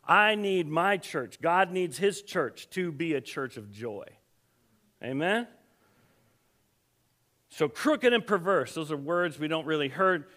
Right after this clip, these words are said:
hear too much. Maybe a crooked politician, we might say that. But, uh, crooked and perverse means twisted and distorted.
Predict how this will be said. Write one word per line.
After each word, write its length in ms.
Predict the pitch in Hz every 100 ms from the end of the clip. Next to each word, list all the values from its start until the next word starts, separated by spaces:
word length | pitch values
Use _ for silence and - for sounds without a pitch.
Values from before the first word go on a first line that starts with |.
| _
hear 200 | 196 175
too 260 | - 185
much. 460 | 160 160 208 233 - _ _ _ _ -
Maybe 280 | 135 131
a 100 | 113
crooked 440 | - - 220 175 139
politician, 720 | 196 170 160 - 196 - 190
we 80 | 190
might 240 | 185 170
say 220 | - 175
that. 240 | 180 208 - - - _
But, 200 | 170 180
uh, 240 | 180 160 - - -
crooked 400 | - 254 214 220
and 120 | 214
perverse 600 | 196 175 226 131 - - _ _ _ -
means 280 | 165 185 -
twisted 680 | - - 220 220 - 180
and 120 | 151 131
distorted. 720 | 139 - - 190 208 170